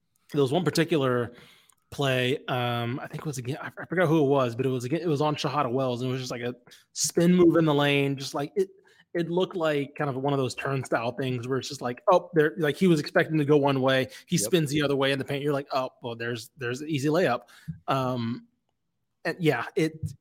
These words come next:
Speaker 1: I don't know. Well, this team's not gonna be a good shooting team overnight. So I don't, you know, I think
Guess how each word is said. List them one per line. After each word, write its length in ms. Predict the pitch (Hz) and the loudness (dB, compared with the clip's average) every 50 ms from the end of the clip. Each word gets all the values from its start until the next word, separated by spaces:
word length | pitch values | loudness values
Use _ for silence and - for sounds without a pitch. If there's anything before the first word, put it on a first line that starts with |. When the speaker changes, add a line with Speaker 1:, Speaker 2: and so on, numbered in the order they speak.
| _ _ _ _ _ _ _ _ _ _ - | _ _ _ _ _ _ _ _ _ _ 0
Speaker 1:
I 100 | 147 143 | 0 0
don't 100 | 135 127 | 2 0
know. 180 | 123 123 120 131 | 0 -2 -2 -2
Well, 240 | 131 156 175 180 175 | -2 -2 0 0 0
this 360 | 156 143 139 135 135 170 - - | -2 -4 -8 -4 -2 -2 0 0
team's 280 | - 175 160 - - 190 | 2 2 0 0 0 0
not 240 | 165 151 139 135 - | 0 2 2 2 0
gonna 100 | 160 147 | 0 0
be 120 | 139 143 | 2 2
a 20 | 135 | 2
good 180 | 123 143 - | 0 -2 -2
shooting 280 | - 156 151 139 131 131 | -2 -2 0 0 -2 -4
team 460 | - 147 135 135 135 135 135 143 - - | -4 -4 -2 -2 -2 -4 -6 -6 -6 -6
overnight. 640 | 156 135 123 131 123 123 127 131 135 143 135 - | -4 -4 -4 -4 -4 -4 -4 -4 -4 -4 -6 -6
So 140 | - - 131 | -8 -6 -6
I 100 | 117 123 | -4 -4
don't, 200 | 131 131 - - | -4 -6 -6 -6
you 60 | 170 123 | -6 -4
know, 80 | 113 | -4
I 80 | 107 123 | -6 -6
think 280 | - 135 123 123 - | -6 -6 -8 -8 -10